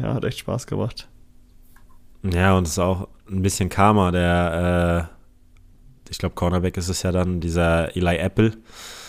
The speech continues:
Speaker 2: der Cooper Kupp da nicht, äh, in Schach halten konnte. Er, glaub ich, vor zwei Wochen, als sie gegen die Kansas City Chiefs gewonnen haben, äh, hat er irgendwie gegen Tyreek Hi-, Hill getweetet, äh, ihm so einen Spruch gedrückt.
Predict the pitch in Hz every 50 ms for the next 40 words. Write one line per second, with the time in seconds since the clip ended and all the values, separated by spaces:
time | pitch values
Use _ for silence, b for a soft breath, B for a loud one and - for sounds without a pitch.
0 | B B - - 90 87 - - 92 - 95 - - 101 92 - 92 87 90 92
1 | - - - - - - - - - - - - - - - - - - - -
2 | - - - - - - - - - - 90 90 87 85 85 - - 95 - -
3 | 95 95 92 92 - 98 95 98 95 104 101 98 B B B B B B B B
4 | B B - - - 107 - - 98 - - 107 107 104 107 104 107 95 90 95
5 | - - 98 85 95 92 92 92 87 90 90 90 90 - 87 - 87 87 87 82
6 | - - - _ - _ _ _ - - - - - - - - - - 101 98
7 | 98 98 92 - - - - - - - - 101 95 92 87 - - 104 110 113
8 | - - - - - 101 95 95 98 101 107 107 113 120 127 - - - B B
9 | B B B B B B B B B B - - 90 90 90 95 98 - - 101
10 | 95 101 101 98 95 90 95 95 90 - - 101 95 95 87 - - - 98 104
11 | 107 - - 107 117 123 120 110 95 90 92 90 87 87 87 87 85 - - 101
12 | 95 90 - 113 - - - - - - - 92 87 92 95 90 85 87 92 95
13 | 92 90 87 87 87 85 - - - - - 101 101 - - 92 85 87 85 92
14 | 95 - -